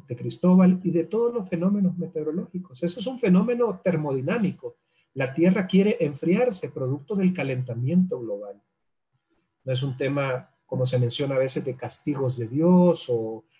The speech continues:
la naturaleza. No, es simplemente que la Tierra está, eh, buscando cómo enfriarse. Y en ese enfriamiento nos halla vulnerables,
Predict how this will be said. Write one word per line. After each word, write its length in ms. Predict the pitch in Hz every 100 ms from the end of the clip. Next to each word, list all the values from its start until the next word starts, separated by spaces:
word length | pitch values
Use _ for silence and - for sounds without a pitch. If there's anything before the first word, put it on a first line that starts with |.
| -
la 140 | 151
naturaleza. 720 | 143 135 139 117 131 185 185 135
No, 260 | 240 311
es 280 | 180 - -
simplemente 800 | - 208 214 214 180 180 190 233
que 280 | - 139 127 _ _ _
la 240 | 135 131 135
Tierra 600 | 233 208 113 139 185 - _ _
está, 640 | 127 127 - 139 180 220 -
eh, 380 | 135 123 120 123
buscando 640 | 123 131 - 143 165 185 180
cómo 280 | 170 160 151
enfriarse. 760 | 127 127 120 120 117 - 92 _ _ _ -
Y 140 | 139
en 160 | 139 139
ese 420 | 175 233 - 196
enfriamiento 920 | 165 - 131 123 139 151 123 - 156 _ _ _ -
nos 240 | 147 147
halla 240 | 170 185 202
vulnerables, 1000 | 185 139 131 127 185 165 117 - -